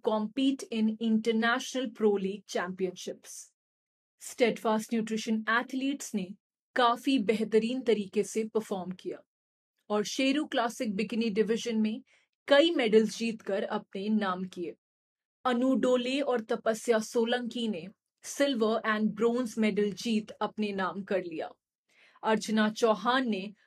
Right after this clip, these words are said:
फर्स्ट पोजीशन ग्रैब की पावर लिफ्टिंग डेडलिफ्ट कॉम्पिटिशन में।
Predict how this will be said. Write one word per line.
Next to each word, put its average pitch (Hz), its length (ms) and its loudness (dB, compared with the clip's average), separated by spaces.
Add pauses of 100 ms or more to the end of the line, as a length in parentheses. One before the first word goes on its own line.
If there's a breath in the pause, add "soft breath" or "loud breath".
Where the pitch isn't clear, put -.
फर्स्ट 277 520 4
पोजीशन 233 520 4
ग्रैब 214 320 2 (120)
की 233 200 -6 (380)
पावर 240 400 8
लिफ्टिंग 214 520 0
डेडलिफ्ट 202 640 0
कॉम्पिटिशन 185 720 -4
में। 170 120 -20